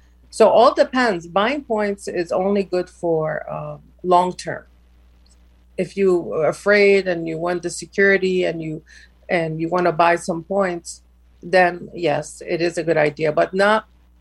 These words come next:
overpaying also. Like, bu-, closing costs at it, as it is run about,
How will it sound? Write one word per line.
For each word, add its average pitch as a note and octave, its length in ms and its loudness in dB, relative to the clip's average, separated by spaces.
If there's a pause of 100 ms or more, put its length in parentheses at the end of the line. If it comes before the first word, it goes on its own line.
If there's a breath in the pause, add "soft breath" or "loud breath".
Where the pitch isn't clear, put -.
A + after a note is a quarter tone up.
(140)
overpaying F#3+ 720 0
also. - 420 -8 (540)
Like, D3+ 240 0
bu-, - 200 -2 (720 loud breath)
closing B3 340 6
costs A3 360 2
at F#3 200 0
it, F#3 320 -6
as F#3+ 360 2
it F3+ 120 -4
is F3 400 -4
run E3 280 -4
about, D#3 400 -2